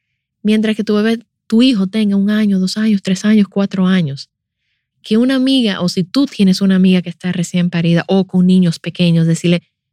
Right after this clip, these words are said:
"Mira, mana, voy a pasar por tu casa por dos horas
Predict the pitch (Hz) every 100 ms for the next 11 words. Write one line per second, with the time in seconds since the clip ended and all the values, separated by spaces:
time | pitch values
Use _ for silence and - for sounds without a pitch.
0 | _ 208 220 220 214 196 156 180 202 202
1 | 196 202 190 185 - 185 190 190 160 -
2 | 165 165 208 226 - 196 190 139 127 -